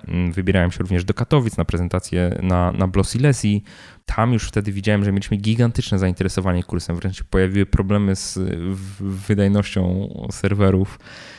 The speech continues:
i, i niestety, niestety, no, były problemy na samym początku. Udało się je jakoś rozwiązać. I siedemnastego czerwca z samego rana,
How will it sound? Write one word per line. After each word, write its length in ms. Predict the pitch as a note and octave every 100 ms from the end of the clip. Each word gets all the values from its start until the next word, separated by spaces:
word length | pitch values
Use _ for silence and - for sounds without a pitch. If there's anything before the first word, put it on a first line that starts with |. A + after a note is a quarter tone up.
| - -
i, 400 | G2 G2 - -
i 40 |
niestety, 720 | G2 G2 G#2 - G2 F#2+ -
niestety, 480 | - F#2 - - F#2+ F#2 F2+
no, 260 | - F#2 G2
były 280 | A#2 G2+
problemy 360 | - E2 E2+ E2+
na 60 | F2
samym 220 | F2+ E2+
początku. 460 | F2+ - E2 -
Udało 260 | F#2 G2 F#2+
się 120 | -
je 60 | F2+
jakoś 280 | E2+ F#2 -
rozwiązać. 580 | F2+ F2+ D#2+ F2 G2 - - - - - - - - _ -
I 80 | A#2+
siedemnastego 540 | A#2+ B2+ B2 D#3 C#3+
czerwca 360 | C3+ A2+ - G#2
z 100 | -
samego 320 | G2+ A2+ A2+
rana, 340 | G2 G2 G2